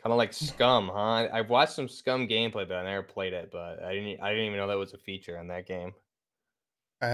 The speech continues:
Speaker 1: That's
Speaker 2: haven't
Speaker 1: pretty
Speaker 2: either.
Speaker 1: cool.
Speaker 2: Is that, that's similar to, like, pub G, where you hit, like, the tab button, and if you walk close to something, it pops up on your menu.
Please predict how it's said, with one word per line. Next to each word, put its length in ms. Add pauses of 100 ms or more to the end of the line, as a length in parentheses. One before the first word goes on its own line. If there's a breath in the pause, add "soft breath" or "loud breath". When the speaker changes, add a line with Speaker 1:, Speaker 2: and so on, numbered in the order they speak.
Speaker 1:
That's 120
Speaker 2:
haven't 60
Speaker 1:
pretty 160
Speaker 2:
either. 80
Speaker 1:
cool. 340 (2500)
Speaker 2:
Is 80
that, 280
that's 220
similar 320
to, 60
like, 420 (840)
pub 200
G, 240
where 100
you 120
hit, 160
like, 180
the 80
tab 360
button, 240
and 100
if 120
you 100
walk 300
close 280
to 120
something, 380
it 120
pops 280
up 120
on 140
your 100
menu. 220